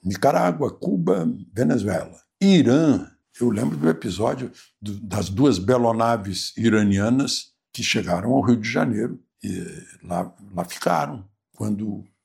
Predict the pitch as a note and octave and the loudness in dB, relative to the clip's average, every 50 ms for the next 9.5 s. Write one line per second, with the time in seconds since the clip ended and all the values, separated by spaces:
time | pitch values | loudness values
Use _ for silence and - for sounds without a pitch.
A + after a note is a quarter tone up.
0 | _ - G2 A2 G#2 G#2 A2 G#2+ G#2+ - A#2+ A2+ G#2+ G2 G#2 G#2+ G2 E2+ F2 G#2+ | _ -8 -6 -4 -2 0 0 -2 -2 -4 -4 -4 -4 -4 -4 -4 -4 -2 -2 -2
1 | G#2 - - - A#2+ B2 B2+ B2+ - - - - _ _ _ _ - - - A#2+ | -2 -2 -2 0 0 0 -2 -4 -8 -16 -20 -20 _ _ _ _ -10 -6 -4 -2
2 | A2+ A2+ A2 G#2+ G#2 G#2 G2+ G2 F#2+ F#2+ G2 G#2+ A#2+ A#2+ A2+ F#2 G2 A#2 C3 D3 | -2 -2 -2 -4 -4 -6 -6 -8 -10 -6 -2 0 2 2 2 2 4 4 4 4
3 | D3 D3 - - - - - _ _ _ _ - - - - D#3+ E3+ E3+ E3 C3+ | 2 -2 -6 -6 -8 -8 -10 _ _ _ _ -10 -8 -2 0 2 2 4 2 2
4 | - - - - - - _ _ _ _ - F2 F2 - _ - C3+ D3 C#3 C3+ | 0 -4 -6 -12 -14 -16 _ _ _ _ -14 -14 -14 -12 _ -2 -2 -2 -2 -4
5 | A2 G2+ - D3 D#3 D3 C#3 B2+ A#2+ B2 B2+ B2+ A2 - A#2+ G#2 F2 - - _ | -6 -4 -2 0 0 0 0 2 2 2 4 2 2 0 0 -2 -4 -6 -10 _
6 | _ - - _ _ _ _ _ - - - - - - - A2 A#2 A#2 - B2+ | _ -20 -20 _ _ _ _ _ -20 -18 -18 -16 -14 -10 -6 -4 -2 -2 0 0
7 | A#2+ A#2+ G#2+ A#2 A2 - - B2+ A#2+ - A#2 A#2 - - - C#3+ C#3 C#3 C#3 - | 0 0 0 0 0 0 0 0 0 0 0 -2 -4 0 2 4 4 4 2 2
8 | - C3+ B2 G2 F#2 B2 D#3 D#3 A#2+ G#2+ - - A#2+ G#2 - - - A#2 A2+ A#2+ | 2 0 2 4 4 2 2 2 0 -2 -2 0 -2 -2 0 0 2 4 6 6
9 | C3+ C#3 A#2 G#2 G#2+ G#2 - - - | 6 6 4 2 -2 -4 -6 -8 -10